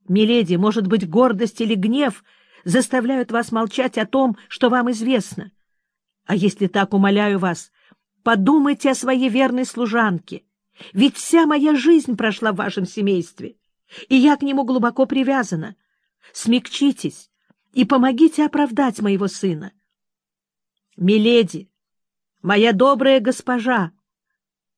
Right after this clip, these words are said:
умоляет старая домоправительница с непритворным простодушием, "я такая ничтожная и скромная, а вы от природы такая гордая и далекая ото всех,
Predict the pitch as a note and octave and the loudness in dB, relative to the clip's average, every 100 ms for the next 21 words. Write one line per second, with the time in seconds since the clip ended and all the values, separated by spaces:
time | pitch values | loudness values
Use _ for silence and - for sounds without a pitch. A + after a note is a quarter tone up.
0 | _ _ - D#3 E3+ F3 F3 E3 - F3+ | _ _ -8 -4 -2 0 -2 -4 -6 -2
1 | E3+ E3 E3 E3+ E3+ F3 B3 - A3 G3+ | -2 -2 -2 -2 -2 -4 -4 -4 -4 -4
2 | - G#3 - - - G#3 G3+ F#3 F3+ F#3 | -6 -6 -8 -20 -4 -2 0 -2 -2 -2
3 | F3 F3+ F3+ - F3+ E3 E3 - E3 E3+ | 0 -4 -4 -6 -4 -4 -6 -8 -16 -18
4 | _ _ _ _ - - - - C#4+ E4 | _ _ _ _ -20 -12 -4 0 2 4
5 | D#4+ D4+ D4+ - E4 D#4 C4 B3+ B3 - | 4 2 0 -2 2 2 0 -4 -6 -6
6 | C#4 D#4+ C#4+ G#3+ E3 F#3 _ _ _ _ | 0 2 2 -2 -4 -8 _ _ _ _
7 | _ _ _ - A3 A3 G#3 E4 C4+ - | _ _ _ -4 0 2 4 2 2 -4
8 | - A#3+ A#3+ A#3+ F3 D#3 - - A3+ A3 | -4 0 2 0 -2 -8 -12 -8 -6 -2
9 | B3 A3+ D#3+ B3+ C#4 G3 G3 F#3+ F#3+ A3 | 0 0 0 2 2 2 2 2 2 2
10 | E4+ F4 C4+ A#3+ A3+ - - F3+ | 2 2 -2 -2 -6 -6 -4 -4